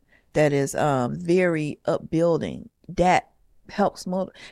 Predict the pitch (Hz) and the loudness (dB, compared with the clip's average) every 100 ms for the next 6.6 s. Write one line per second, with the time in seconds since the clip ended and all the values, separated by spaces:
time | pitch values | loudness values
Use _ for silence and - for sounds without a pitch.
0 | _ - 202 - 269 247 - 269 240 202 | _ -4 -2 -2 -2 -4 -4 -4 -4 -4
1 | - - - 220 262 - 226 190 165 185 | -6 -8 -6 -4 -4 -4 -2 -2 -4 -6
2 | - 294 220 190 196 185 143 - - 262 | -6 -4 -4 -4 -6 -4 -6 -6 -10 -8
3 | 294 - 156 - 226 240 233 233 - 214 | -8 -8 -10 -8 -6 -6 -6 -8 -8 -6
4 | 208 202 - 190 170 - 214 - 208 196 | -4 -4 -6 -4 -4 -6 -8 -6 -4 -4
5 | 185 - - 180 165 151 160 - 151 - | -4 -6 -8 -6 -6 -6 -6 -8 -10 -8
6 | - 190 - 151 - | -10 -10 -8 -8 -10